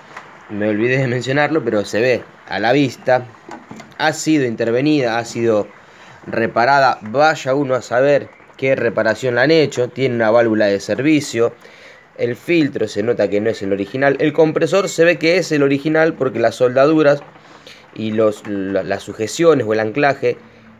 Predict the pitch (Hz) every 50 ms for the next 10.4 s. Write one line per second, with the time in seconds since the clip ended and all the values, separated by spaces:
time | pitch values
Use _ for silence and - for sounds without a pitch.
0 | - - 139 156 170 175 160 - - 151 156 165 170 170 165 170 175 170 143 135
1 | 127 - - 131 135 139 139 139 110 110 110 107 107 107 104 104 101 98 - -
2 | 104 113 120 113 110 110 92 - 104 - 120 107 98 101 101 98 95 92 98 95
3 | 92 90 - - 82 82 - - 90 87 98 95 90 90 90 87 87 85 85 85
4 | - - - - - - - 87 92 90 92 98 92 - 113 113 135 143 147 143
5 | 131 113 92 - - 107 113 104 101 101 95 104 107 156 156 151 143 139 151 156
6 | - - - - - - - - - - - - - - - - - - - -
7 | - - - - - - - - - - - - 196 196 185 180 185 - - -
8 | - - - - - _ - - - - - - - - - - _ _ - -
9 | - - 170 156 170 170 160 180 175 170 165 170 175 170 151 143 - 113 123 123
10 | 110 - 127 120 110 104 -